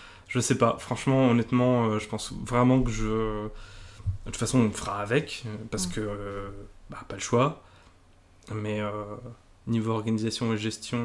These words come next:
Speaker 1: euh, émotionnelle, je pense qu'on verra au moment où
Speaker 2: Ouais,
Speaker 1: ça
Speaker 2: au
Speaker 1: arrivera,
Speaker 2: moment
Speaker 1: quoi.
Speaker 2: venu. Et est-ce que, parce que c'est vrai que je t'ai jamais vraiment demandé ton avis sur cette façon de faire, euh, le fait que j'explique tout ça à Alice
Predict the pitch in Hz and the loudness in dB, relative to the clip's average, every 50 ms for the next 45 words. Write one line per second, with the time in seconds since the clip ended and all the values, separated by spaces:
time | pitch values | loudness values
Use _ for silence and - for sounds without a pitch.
0 | 117 113 110 107 107 113 113 113 110 - - 113 113 131 131 - - 110 - - | -2 -4 -6 -6 -8 -6 -6 -6 -6 -6 -6 -6 -6 -6 -6 -8 -12 -14 -12 -10
1 | 110 104 107 104 107 110 107 107 107 107 107 107 107 107 107 110 - - 202 208 | -8 -8 -8 -8 -8 -10 -10 -10 -10 -10 -10 -10 -10 -10 -12 -12 -10 -8 -6 -6
2 | 208 196 190 185 - 110 - - - 120 - 180 180 - 202 208 - - - - | -6 -6 -6 -6 -4 -2 -2 0 0 0 -2 -2 -2 -4 -6 -6 -8 -14 -20 -20
3 | - - - - - - - 196 196 - - 214 208 - - - - 277 285 277 | -18 -18 -18 -18 -10 -2 2 2 2 4 2 0 0 0 -4 0 2 4 6 6
4 | 269 277 190 - - 208 202 - 247 294 320 311 - - 220 196 208 208 226 247 | 4 2 -2 0 0 0 2 2 4 4 2 2 2 0 0 2 2 2 2 2
5 | 240 240 240 220 208 202 196 190 185 190 220 220 - 233 208 196 180 180 202 226 | 2 2 2 2 2 0 0 -2 0 -2 -2 -2 -2 -4 -2 -2 -2 -2 -4 -6
6 | - - - 208 190 - - 190 180 - 190 185 185 - 185 180 180 - 214 208 | -8 -6 -8 -8 -8 -6 -6 -6 -6 -4 -6 -6 -4 -4 -6 -6 -4 -4 -2 -2
7 | 226 220 - - - - - - - - - - 190 180 180 180 185 - - 240 | -2 -4 -6 -12 -18 -18 -18 -20 -16 -8 -4 0 2 2 4 4 4 6 6 6
8 | 226 214 202 190 - - - 208 - - - - 214 - - 226 214 202 185 175 | 4 4 2 0 0 -2 -4 -6 -8 -8 -8 -6 -4 -2 0 0 2 2 2 2
9 | 165 160 175 208 220 - - - - | 0 0 -2 -2 -4 -6 -8 -8 -10